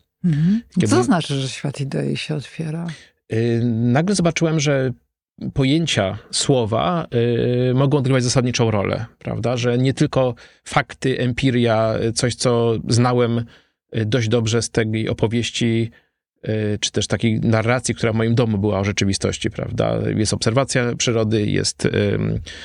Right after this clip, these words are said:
Speaker 2: analiza danych, zbieranie danych, tylko nagle same słowa,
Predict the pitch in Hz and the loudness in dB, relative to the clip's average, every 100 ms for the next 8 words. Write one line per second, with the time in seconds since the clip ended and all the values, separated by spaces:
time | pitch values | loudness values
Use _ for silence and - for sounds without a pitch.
0 | - - 113 110 117 123 135 120 104 113 | -4 -2 2 2 2 2 2 0 -2 0
1 | 113 113 117 113 107 120 127 123 117 120 | 0 0 0 0 0 0 -2 -2 -2 -2
2 | 117 - - - 117 135 - 139 131 - | -2 -8 -6 -2 0 0 0 0 0 0
3 | 151 139 135 127 | 0 2 2 0